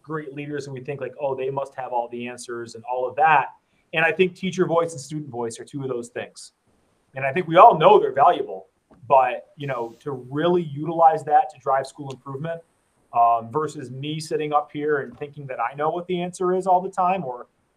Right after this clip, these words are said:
half the time or any of the time without that, without that voice is, uh, i-, i-, is, is wrong. So I think, you know, from the Moneyball perspective, what are the things that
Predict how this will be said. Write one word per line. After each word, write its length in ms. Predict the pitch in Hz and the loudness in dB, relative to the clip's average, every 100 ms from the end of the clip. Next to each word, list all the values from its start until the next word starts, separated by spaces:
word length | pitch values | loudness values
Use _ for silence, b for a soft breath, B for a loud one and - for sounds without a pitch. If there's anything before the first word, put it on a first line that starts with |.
| _ _ _ | _ _ _
half 200 | 143 151 | -4 -4
the 60 | - | -6
time 260 | 160 170 135 | -8 -6 -6
or 140 | 123 | -6
any 120 | 151 | -4
of 80 | 156 | -4
the 80 | 156 | -8
time 400 | - 160 160 160 | 4 6 8 4
without 360 | 147 143 156 | 4 6 6
that, 300 | 151 135 - - _ _ _ | 2 2 0 -10 _ _ _
without 280 | 139 143 143 | -2 2 4
that 220 | - 127 110 | 2 0 -2
voice 420 | 131 160 170 117 | -2 -2 -4 -8
is, 280 | 131 123 123 | -10 -8 -2
uh, 60 | |
i-, 380 | 120 113 107 107 - _ _ _ _ _ | 0 2 -2 -6 -12 _ _ _ _ _
i-, 300 | 120 - 123 | -14 -12 -12
is, 300 | 127 120 110 - | -10 -12 -12 -18
is 220 | 113 117 | -18 -6
wrong. 340 | 175 135 - | -2 -2 -6
So 160 | - 139 | -4 -2
I 80 | 139 | -2
think, 300 | 175 170 - _ _ | -4 -6 -10 _ _
you 80 | 160 | -4
know, 100 | 151 | -4
from 140 | 165 | -4
the 60 | 156 | -2
Moneyball 500 | 160 180 175 170 165 | 0 2 6 4 4
perspective, 760 | 151 151 170 170 - 139 127 - _ _ _ _ - | -6 -6 -4 -4 -4 -4 -4 -12 _ _ _ _ -14
what 300 | 135 165 185 | 0 4 6
are 160 | 180 | 6
the 100 | 165 170 | 4 -4
things 360 | 175 165 151 | -6 -6 -8
that 360 | 143 139 135 | 0 0 0